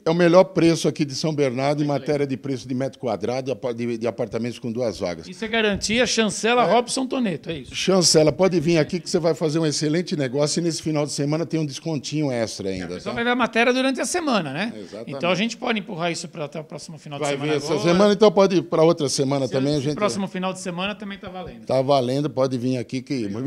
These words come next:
Speaker 1: mas venha conhecer o decorado.
Speaker 2: Conhecer,
Speaker 1: Venha
Speaker 2: gente.
Speaker 1: conhecer que
Speaker 2: Legal.
Speaker 1: você não vai perder, não vai perder tempo não. Tá excelente aqui.
Speaker 2: Então, conversando de uma forma descontraída com o Robson, mas, gente, empreendimento é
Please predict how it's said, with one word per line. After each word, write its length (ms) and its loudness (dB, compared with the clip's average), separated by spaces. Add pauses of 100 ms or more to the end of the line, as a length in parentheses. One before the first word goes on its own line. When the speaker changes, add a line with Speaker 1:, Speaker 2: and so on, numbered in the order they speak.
Speaker 1:
mas 260 8
venha 240 4
conhecer 460 -2
o 40 0
decorado. 460 -4
Speaker 2:
Conhecer, 320 -16
Speaker 1:
Venha 140 0
Speaker 2:
gente. 100 -2
Speaker 1:
conhecer 480 0
que 100 -8
Speaker 2:
Legal. 200 0
Speaker 1:
você 80 0
não 100 0
vai 120 2
perder, 520 -2
não 140 -6
vai 120 4
perder 280 0
tempo 360 -6
não. 240 -8 (160)
Tá 120 -4
excelente 600 -2
aqui. 300 -10
Speaker 2:
Então, 180 -16 (220)
conversando 540 -4
de 40 -8
uma 200 -6
forma 220 -4
descontraída 460 -8
com 80 -10
o 60 0
Robson, 200 -8
mas, 120 -4
gente, 220 -8
empreendimento 500 -10
é 60 -12